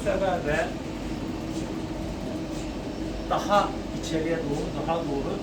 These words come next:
gidiyorsunuz. Yani boyunun eğer gösterebilirse ne kadar içeride kaldığını ne yapıyor? Gösteriyor. Ve bu şekilde sonra çekimlerini bu şekilde ne yapıyoruz? Yapıyoruz.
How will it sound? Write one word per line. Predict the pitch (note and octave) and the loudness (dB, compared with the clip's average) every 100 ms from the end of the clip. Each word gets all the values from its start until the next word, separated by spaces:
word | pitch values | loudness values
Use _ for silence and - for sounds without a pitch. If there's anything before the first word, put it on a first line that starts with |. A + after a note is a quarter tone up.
| - | -4
gidiyorsunuz. | - D3 - - - F#3 | -2 0 -2 -2 -2 2
Yani | F3 D#3+ D#3 | 2 2 0
boyunun | F3+ F3+ F3+ G3 - - - - | 0 0 0 0 -2 -4 -6 0
eğer | D#3+ E3+ E3+ | 4 4 4
gösterebilirse | E3+ - E3+ F3 E3+ E3+ - F3+ | 0 0 0 0 0 -2 0 0
ne | F3 | 0
kadar | E3 D3+ E3+ F3 - - | 0 2 2 0 -2 -4
içeride | D3+ D3+ D3+ E3+ F#3 - | -2 -2 2 2 2 2
kaldığını | D3+ D3+ D3 C#3+ D3 E3+ - - | 4 4 4 2 4 2 2 2
ne | |
yapıyor? | D#3+ C3 B2+ C3+ F#3 - - - - | 4 4 2 0 0 -2 -6 -6 -2
Gösteriyor. | D#3 D#3 - D3 C3 E3+ - - F#3 | 0 0 -2 -2 0 2 0 -2 -2
Ve | F#3 | -2
bu | - | 0
şekilde | F3 D3+ D3+ C#3 D#3 F#3 - - - - - - - - - - | -2 -2 -2 0 2 2 0 -6 -6 -6 -6 -6 -6 -4 -4 0
sonra | F3+ E3 F3 - - | 4 4 4 2 0
çekimlerini | D#3 D3+ D#3 D3+ - D#3+ | 0 0 0 0 0 0
bu | D#3+ D3+ | 0 0
şekilde | C#3+ C#3 D#3 E3 | 0 0 0 2
ne | D3+ | 2
yapıyoruz? | - - C#3 - C#3+ | 2 2 0 0 0
Yapıyoruz. | - - - | 0 -2 -2